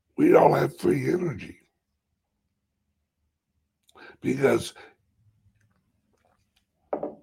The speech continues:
if when Nikolai Tesla was around, if we wouldn't have went, if the leaders of the progressive movement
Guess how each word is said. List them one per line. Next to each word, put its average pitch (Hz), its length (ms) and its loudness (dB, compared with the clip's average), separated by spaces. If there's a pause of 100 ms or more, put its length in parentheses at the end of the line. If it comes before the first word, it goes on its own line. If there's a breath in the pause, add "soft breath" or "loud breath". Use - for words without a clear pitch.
(800)
if 127 380 2 (160)
when 113 340 0
Nikolai - 640 0 (140)
Tesla - 580 -6 (960 loud breath)
was 113 260 -2
around, 110 300 -4 (1200 soft breath)
if - 360 0
we - 420 -2
wouldn't 170 720 -2
have 113 480 -4
went, 117 640 -6 (640 loud breath)
if 120 240 2 (180)
the 113 160 0
leaders 262 840 4
of 117 220 -2
the 110 100 -6
progressive 107 880 -4
movement 143 720 -6